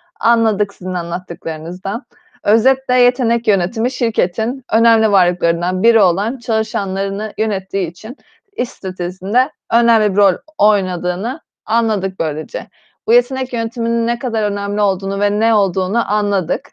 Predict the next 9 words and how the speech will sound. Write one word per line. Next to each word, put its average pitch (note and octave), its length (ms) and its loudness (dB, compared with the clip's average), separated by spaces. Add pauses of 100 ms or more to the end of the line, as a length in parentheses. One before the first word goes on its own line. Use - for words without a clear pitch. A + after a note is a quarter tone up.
(120)
Ama A3+ 260 -2
şimdi A#3+ 400 -2
nasıl B3 280 -2
yapıldığını F#3+ 520 -2
sizlerden E3+ 500 -4
öğrenmek D#3+ 420 -6
isteriz E3+ 320 -4
Zeynep F3 340 -4
Hanım. F3+ 220 -6